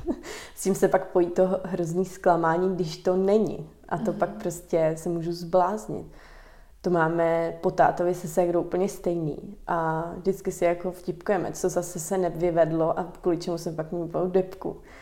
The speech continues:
Speaker 1: A to je od dovolený, po nějaký překvapení pro někoho, po přesně takhle produkt nějaký dokončený, to je prostě se váže celým životem. A takže jo, nikdy se nevzdám. <laughs> A prostě budu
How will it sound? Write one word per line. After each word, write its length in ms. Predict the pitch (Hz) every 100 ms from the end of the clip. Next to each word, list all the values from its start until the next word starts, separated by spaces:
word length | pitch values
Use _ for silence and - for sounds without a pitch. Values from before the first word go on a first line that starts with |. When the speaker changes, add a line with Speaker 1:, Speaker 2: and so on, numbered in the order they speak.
| - - -
Speaker 1:
A 60 | 170
to 100 | 202
je 180 | 180 170
od 100 | 175
dovolený, 840 | 180 202 208 247 262 254 254 262
po 160 | 254 196
nějaký 320 | 185 185 208
překvapení 720 | 208 254 247 240 233 233 226 220
pro 140 | 226
někoho, 540 | 214 208 202 196 190
po 200 | 190 -
přesně 520 | 185 - - 185 - 180
takhle 260 | 175 180
produkt 520 | 170 - 170 165 -
nějaký 320 | 214 220 226 220
dokončený, 580 | 220 208 202 - 185
to 80 | 180
je 40 | 170
prostě 400 | 170 160 180 175
se 140 | 180
váže 320 | 165 156 175
celým 400 | 180 - 170 202
životem. 580 | 214 185 156 156 - - - -
A 460 | 165 160 160 165 170 175 - - - - - - - - - -
takže 340 | 185 170 180
jo, 160 | 175 175
nikdy 300 | 185 180 202
se 140 | 208
nevzdám. 560 | 190 165 156 147 151 - - - -
<laughs> 300 | 254 - -
A 40 |
prostě 540 | - - 208 214 - 175
budu 500 | 180 180 175 175